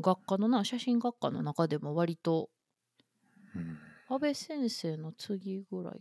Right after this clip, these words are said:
Speaker 1: か。あ、まあ、ほ-、他な、長い先生らもいるけど、うん、結構長い方に入-、入ってきたんちゃう？
Speaker 2: なんかそのあたり、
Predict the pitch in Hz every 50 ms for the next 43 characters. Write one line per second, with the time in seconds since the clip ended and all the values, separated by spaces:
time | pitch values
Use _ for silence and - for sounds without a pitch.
0 | _ _ - - - 226 247 240 254 240 220 220 - - _ _ - - - 254
1 | - 285 285 330 311 226 - - - _ _ _ - 233 226 247 240 233 190 180
2 | 180 - 185 180 170 - - 156 147 143 143 147 - 170 165 165 - - 175 165
3 | - 175 175 - - - - - - - _ _ _ _ - - - - - _
4 | _ _ _ _ _ _ _ _ _ _ _ _ _ - 233 202 190 180 170 -
5 | - - - 240 226 - - 156 151 180 180 170 175 170 175 165 170 165 165 160
6 | 160 - - 135 139 135 _ _ _ - - - 147 143 _ _ _ _ _ _
7 | _ - 165 156 - - 139 135 - - - - - - - _ _ _ _ _
8 | _ _ _ _ _ _ - - - - - - _ _ _ _ - 113 90 101
9 | 101 - - - - 120 127 131 131 131 - 131 127 123 123 123 120